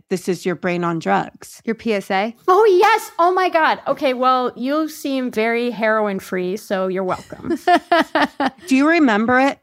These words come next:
Speaker 1: Ray?
Speaker 2: This is your brain on drugs? I did not know that you were in that.
Speaker 3: Maybe she, you're referring to the original, the one that they made us watch in school from, like, the eighties, which is the, the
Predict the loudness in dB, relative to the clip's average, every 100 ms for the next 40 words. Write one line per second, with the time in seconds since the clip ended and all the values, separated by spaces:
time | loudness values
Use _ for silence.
0 | -4 0 0 0 -6 _ _ -12 -8 -8
1 | -6 -6 -4 -4 -4 -2 -2 -4 -14 _
2 | 0 2 2 2 2 0 -2 -2 -4 -6
3 | -6 -4 -2 -4 -8 _ -6 -2 -2 -4
4 | -6 -4 -2 -2 -2 -2 -2 -4 -6 -4
5 | -2 -2 -2 -2 -4 -4 -4 -4 -4 -6
6 | -6 -4 -2 -2 0 -2 -2 -4 -8 -10
7 | -10 -4 0 0 -2 -4 -6 -6 -6 -8
8 | -12 -10 -6 -4 -2 -4 -6 -8 -10 -12
9 | -16 -14 -4 -4 -4